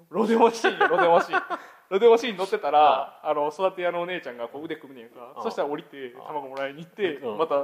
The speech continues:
Speaker 1: の、ロデオして、受け取るみたいな。
Speaker 2: それさ、育て屋の前？
Speaker 1: それで、真ん前。
Speaker 2: で、あの、いつも卵くれるような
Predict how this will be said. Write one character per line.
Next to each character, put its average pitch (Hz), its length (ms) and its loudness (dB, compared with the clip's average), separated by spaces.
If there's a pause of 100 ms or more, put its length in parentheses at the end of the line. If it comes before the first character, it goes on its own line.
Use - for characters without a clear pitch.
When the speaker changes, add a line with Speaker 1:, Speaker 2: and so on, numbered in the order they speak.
Speaker 1:
の、 185 380 -2 (300)
ロ 180 100 2
デ 170 80 -2
オ 165 80 0
し 160 100 -6
て、 214 140 -4
受 - 80 -10 (460)
け 151 60 -14
取 139 120 -14
る 151 60 -10
み 151 60 -12
た 190 80 -6
い - 20 2
な。 175 80 4
Speaker 2:
そ 156 160 0
れ - 80 2
さ、 - 20 -
育 160 200 2
て 156 80 2
屋 143 60 4
の 120 120 -2
前？ 92 240 -14 (320)
Speaker 1:
そ - 140 -8
れ 123 60 -6
で、 113 60 -16
真 131 140 0
ん 127 100 -4
前。 135 120 -4 (340)
Speaker 2:
で、 151 280 8
あ 139 60 6
の、 123 380 2 (120)
い 131 40 -20
つ - 160 -12
も 127 100 0
卵 127 260 0
く 123 120 -10
れ 120 100 0
る 117 80 -6
よ 113 120 -2
う - 20 -14
な 95 200 -20